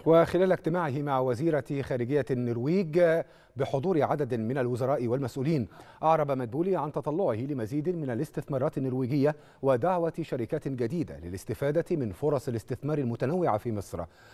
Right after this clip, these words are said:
وأكد مدبولي أن التوجه النرويجي الاستثماري القوي في مصر يلقى ترحيبا وتعاونا من جانب الحكومة المصرية، والتزاما بتهيئة الظروف الكفيلة بنجاح وزيادة هذه الاستثمارات، وذلك بهدف تحقيق نقلة نوعية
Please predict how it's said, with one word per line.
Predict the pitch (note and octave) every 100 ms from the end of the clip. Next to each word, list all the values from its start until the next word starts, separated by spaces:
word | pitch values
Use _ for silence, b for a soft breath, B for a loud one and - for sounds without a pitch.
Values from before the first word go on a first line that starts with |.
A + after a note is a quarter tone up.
| B B
وأكد | C3 C3+ F3 F3
مدبولي | D#3 C#3+ E3+ G3+ F3
أن | C#3+
التوجه | - C3+ E3 D#3+
النرويجي | C#3+ C3+ B2+ A#2 D3+ F3
الاستثماري | C#3+ - D#3+ D3+ C3 E3+
القوي | D#3+ - C#3 D#3+ C#3+
في | - A2
مصر | D#3+ - F#3+ B B B
يلقى | C3 E3 - C#3 -
ترحيبا | A#2 D3 E3 F#3+
وتعاونا | D#3 C3+ B2 F#3 D#3+ B2
من | G#2+ A2
جانب | D#3 C3
الحكومة | G#2+ A#2 E3+ B2 A2
المصرية، | A2+ D3+ D#3 G#2 - B B -
والتزاما | C3 A#2 C3 A2 D#3+ F#3
بتهيئة | F#3+ B2 A2+ A2+ D3+ B2
الظروف | A2 A2+ D3 C#3
الكفيلة | A#2 B2+ - F3 D3 F3
بنجاح | C3+ A#2+ A2 E3 D#3
وزيادة | B2+ G#2 A#2+ D3 C3 A#2+ C3
هذه | A#2+
الاستثمارات، | G2+ - - A2 F#2 - - B B -
وذلك | G#2 A#2 C#3 -
بهدف | D#3 G#2+ B2 B2 A#2+
تحقيق | A#2 - D#3 -
نقلة | B2 A#2 - D#3+ -
نوعية | C3 A#2 G#2+ D#3 B2